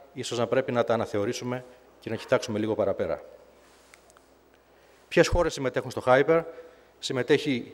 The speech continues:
από την Ευρώπη η Μεγάλη Βρετανία, η Γαλλία, η Ελλάδα,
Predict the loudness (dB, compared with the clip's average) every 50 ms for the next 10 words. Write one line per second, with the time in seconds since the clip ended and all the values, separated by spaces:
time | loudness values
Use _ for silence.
0 | -10 -6 -4 -2 -2 -2 0 2 4 4 4 4 4 4 2 2 4 6 6 6
1 | 4 2 0 0 0 0 0 0 0 0 2 2 0 0 2 2 2 2 2 4
2 | 4 4 6 6 4 2 2 0 -4 -12 -18